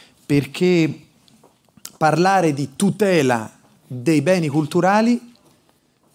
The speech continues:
eh, non serve se non si, allo stesso tempo non si parla anche di fruizione,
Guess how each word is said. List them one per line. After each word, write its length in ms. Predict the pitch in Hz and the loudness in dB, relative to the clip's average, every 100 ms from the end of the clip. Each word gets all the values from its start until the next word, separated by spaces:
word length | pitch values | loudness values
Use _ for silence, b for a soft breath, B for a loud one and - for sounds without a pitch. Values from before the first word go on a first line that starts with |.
| - | -4
eh, 540 | 139 135 127 123 123 | 0 0 0 0 -2
non 260 | 123 175 240 | -2 0 0
serve 540 | - 214 220 220 269 | 2 0 0 0 0
se 240 | 220 - 175 | 0 0 0
non 240 | 151 151 | 0 -4
si, 260 | 147 - - | -6 -10 -6
allo 260 | - 143 147 | -2 2 2
stesso 580 | 143 - 277 269 233 208 | 0 0 -2 0 -2 0
tempo 460 | 208 214 214 240 | 0 0 0 0
non 240 | 214 160 147 | 0 -2 -2
si 200 | - 151 | -4 -2
parla 400 | 175 180 185 139 | 0 2 2 0
anche 360 | 147 160 175 | -2 -4 -4
di 140 | 143 160 | -2 -6
fruizione, 920 | - 202 202 - 175 131 120 170 | -4 -2 -2 -2 -2 -2 -2 -4